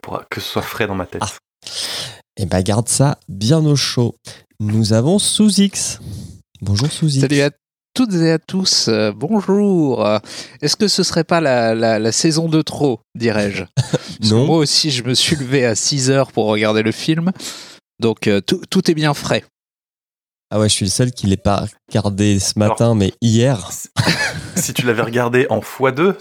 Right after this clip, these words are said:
Speaker 1: t'aurais pu te lever à sept heures. <laughs>
Speaker 3: Ben, je l'ai regardé en un virgule sept, donc presque fois deux.
Speaker 2: Ah là là.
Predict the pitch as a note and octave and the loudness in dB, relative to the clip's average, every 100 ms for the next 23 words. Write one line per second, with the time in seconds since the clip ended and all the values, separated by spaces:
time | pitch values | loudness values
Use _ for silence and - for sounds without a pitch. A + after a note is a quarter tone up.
0 | - A2 G#2+ A2+ - A2+ C3+ G2 - - | -6 -6 -6 -10 -4 2 2 2 -4 -4
1 | D#3 E3 C3 - - B2 B2 A#2+ - - | -2 -2 -2 -2 -4 -2 -2 -2 -8 -14
2 | - - - A#2 B2+ A#2 A#2 B2+ D3+ D3 | -20 -14 -4 0 2 2 2 2 2 2
3 | D#3 D3 C3+ C#3 C3+ C#3 C3 B2+ - F#2+ | -2 -2 -2 0 0 -2 0 -2 0 -4
4 | - - - A2+ A2 - F#3 - D#3 - | -6 -20 -6 -4 -4 -4 -4 -2 -2 0
5 | - - _ _ - - - - _ - | -2 -4 _ _ -20 -20 -20 -20 _ -20
6 | - _ _ - - - G2+ F#2 F#2 | -20 _ _ -20 -10 -4 0 0 -2